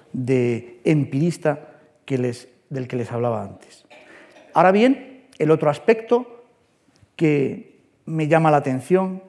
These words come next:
entre muchos otros, del libro de Marco Polo, es el de los unicornios. Es la página más significativa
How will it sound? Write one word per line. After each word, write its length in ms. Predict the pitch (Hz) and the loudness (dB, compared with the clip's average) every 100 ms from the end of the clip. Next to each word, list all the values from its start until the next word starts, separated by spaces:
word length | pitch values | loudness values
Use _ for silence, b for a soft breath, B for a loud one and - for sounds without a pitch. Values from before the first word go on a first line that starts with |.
| - _ _ _ _ _ _ | -20 _ _ _ _ _ _
entre 280 | - 147 131 | -2 -2 0
muchos 340 | 143 156 135 175 | 0 -2 -2 0
otros, 420 | 185 185 185 - | 0 -2 -4 -6
del 220 | 165 135 | -8 -6
libro 280 | 135 151 143 | -4 -2 -2
de 100 | 135 | -2
Marco 380 | 127 123 - 113 | -4 -6 -8 -4
Polo, 540 | 170 196 202 - - _ _ _ _ b b b | 0 0 -2 -8 -20 _ _ _ _ b b b
es 180 | - 143 | -12 -6
el 80 | 180 | -2
de 80 | 185 | -2
los 140 | 170 | -2
unicornios. 720 | 165 160 180 151 113 98 - _ _ _ _ _ _ _ _ _ _ _ _ _ - | -4 -2 -2 -4 -8 -14 -20 _ _ _ _ _ _ _ _ _ _ _ _ _ -12
Es 140 | - | -6
la 160 | 151 143 | -4 -2
página 340 | 202 - 185 | -4 -4 -6
más 200 | 165 170 | -4 -6
significativa 800 | - 165 147 151 131 175 175 170 | -4 -4 -4 -4 -4 0 0 -2